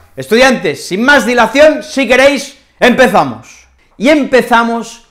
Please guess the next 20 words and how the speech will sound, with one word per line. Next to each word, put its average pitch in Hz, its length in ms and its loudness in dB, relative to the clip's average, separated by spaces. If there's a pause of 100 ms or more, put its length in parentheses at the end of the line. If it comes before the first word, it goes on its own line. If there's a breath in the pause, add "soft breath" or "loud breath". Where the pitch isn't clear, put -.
(260)
con 190 200 -2
el 180 220 -4
contenido 185 920 -6
o 151 80 -2
la 151 260 -2
palabra 180 800 -4
clave, 151 640 -2
que 151 180 -6
es - 320 -14 (140)
el 160 200 -6
hambre, 135 540 -6 (220 loud breath)
esa 269 320 0
sensación 202 680 -2 (340 soft breath)
que 269 160 0
tenemos 190 680 -4 (280 soft breath)
cuando 226 760 -2
sentimos 226 580 -6
que 208 160 -4
nuestro 185 720 -8
estómago 202 880 -4